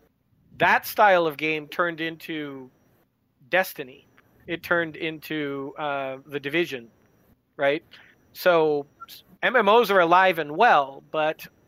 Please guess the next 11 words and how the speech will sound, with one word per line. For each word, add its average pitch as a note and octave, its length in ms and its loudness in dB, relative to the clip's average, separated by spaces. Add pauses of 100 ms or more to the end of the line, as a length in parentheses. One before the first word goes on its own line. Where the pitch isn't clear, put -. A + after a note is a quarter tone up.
(140)
to - 80 -14
my F3 260 2
mind, F3 260 0
a E3+ 40 -2
lot E3 300 4
of D3+ 120 -4
the D3 80 -6
future D#3+ 640 -6 (280)
is A3 240 -2
more F3 400 6
social, C#3 640 -4